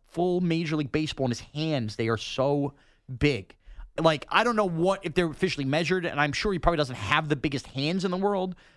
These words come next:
but it was jarring just how big they are. And he has become, Bogus, this world-class unicorn. I'm almost thankful for him now that he's going to San Antonio because I don't know how, it's gonna be like whoever replaces me, how you fill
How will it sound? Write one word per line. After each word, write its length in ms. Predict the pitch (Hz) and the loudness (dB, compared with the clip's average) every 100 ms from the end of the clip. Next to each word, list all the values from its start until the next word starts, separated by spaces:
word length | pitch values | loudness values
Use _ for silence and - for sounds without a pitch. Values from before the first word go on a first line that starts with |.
| _ | _
but 120 | 180 175 | 4 4
it 120 | 170 | 2
was 200 | 156 107 | -4 -4
jarring 840 | 104 - - 196 240 208 117 98 - _ _ | -8 -6 0 2 2 0 -4 -8 -14 _ _
just 220 | - 214 | -4 0
how 100 | 190 | 2
big 200 | 165 170 | 2 2
they 120 | 151 | 2
are. 220 | 147 170 147 | 2 0 0
And 160 | 139 | -2
he 260 | 107 170 208 | -2 -2 0
has 140 | 233 | -2
become, 500 | - 196 - 180 220 | -4 -6 0 2 2
Bogus, 360 | 165 139 135 127 | 2 2 0 -4
this 220 | 147 - | -4 -4
world-class 840 | 131 127 147 202 202 - 190 160 113 | -6 0 2 2 -2 -2 -2 0 0
unicorn. 640 | 202 214 - 139 127 110 - - - - | 0 -2 0 0 0 -2 -8 -20 -20 2
I'm 240 | 175 208 | 2 4
almost 320 | 208 185 165 - | 2 0 -2 -2
thankful 460 | - 226 233 226 | 0 0 -2 -6
for 140 | - 240 | -2 0
him 180 | 214 | 0
now 160 | 208 220 | 2 0
that 100 | 214 | 0
he's 120 | 170 | -2
going 260 | - 175 175 | -2 -2 -2
to 60 | |
San 280 | 131 - 170 | -4 -2 -2
Antonio 720 | 147 127 147 165 190 196 214 208 _ _ _ | -2 0 2 2 0 -2 -2 -8 _ _ _
because 420 | 185 160 175 147 - - | -6 0 0 0 -2 0
I 280 | 165 180 233 165 123 | 4 4 2 -2 2
don't 320 | 190 196 196 - | 4 4 -4 -12
know 540 | 135 165 175 120 98 101 _ _ _ | 0 0 0 -4 -8 -12 _ _ _
how, 220 | - 156 | 0 0
it's 140 | - 151 | 0 -2
gonna 140 | 220 | 0
be 100 | 190 | 2
like 160 | 170 - | 0 0
whoever 380 | 175 165 151 - - | -2 0 -2 -2 -6
replaces 480 | 175 165 160 131 | -2 0 0 -2
me, 200 | 147 123 - _ | -4 -4 -6 _
how 380 | - 151 175 202 | -4 2 2 2
you 180 | 185 160 | -2 -4
fill 720 | - - 190 185 160 120 104 | -6 -2 0 2 0 -4 -6